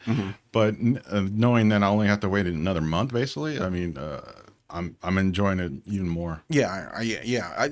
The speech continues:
Speaker 1: although I would say the last episode of Volume One, I didn't particularly like. I mean, it was an extra
Speaker 2: Mm.
Speaker 1: thirty minutes. It's an hour and thirty minutes or so.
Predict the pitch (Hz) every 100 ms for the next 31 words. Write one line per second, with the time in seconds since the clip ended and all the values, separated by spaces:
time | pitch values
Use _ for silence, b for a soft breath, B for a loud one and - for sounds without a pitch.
0 | - 170 196 190 160 156 - 165 135 117
1 | 113 127 139 139 139 120 - 120 110 104
2 | 107 104 110 107 98 104 95 95 101 110
3 | 120 120 117 92 - - - 117 107 98
4 | 95 - 110 95 87 107 120 120 113 101
5 | - 123 120 104 95 117 113 107 - b
6 | b b b b - 113 113 107 107 165
7 | - - 104 98 98 107 120 117 120 123
8 | 143 139 151 170 196